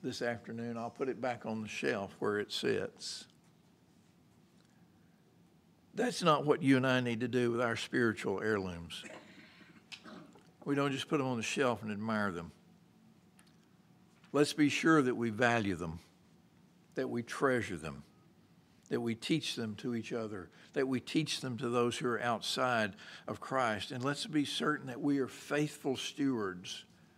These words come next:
of that which has been entrusted to us. Let's be sure that we test everything,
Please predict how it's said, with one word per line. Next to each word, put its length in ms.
of 120
that 200
which 200
has 140
been 220
entrusted 760
to 160
us. 480
Let's 260
be 160
sure 300
that 160
we 160
test 600
everything, 800